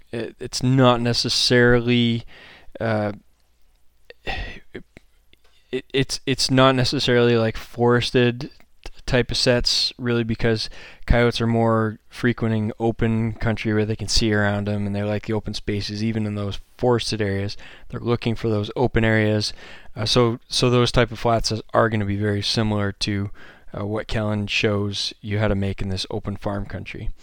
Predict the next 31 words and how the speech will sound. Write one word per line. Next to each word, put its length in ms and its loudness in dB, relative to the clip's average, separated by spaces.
Um, 320 -4
so 300 0
basically, 640 4
you 80 -2
know, 120 4
it's, 160 -2
it's, 360 -2
it's 160 0
specific 540 0
to 100 2
one 240 4
area, 420 0
but 140 -2
it's 180 -4
applicable 720 -4
everywhere. 520 -2
So 380 8
it's 240 -4
a 60 2
really 220 8
cool 220 4
D 160 2
V 160 2
D. 320 4
I 200 -2
do 240 2
recommend 540 2
you 120 0
checking 340 -2
it 120 -2
out. 340 0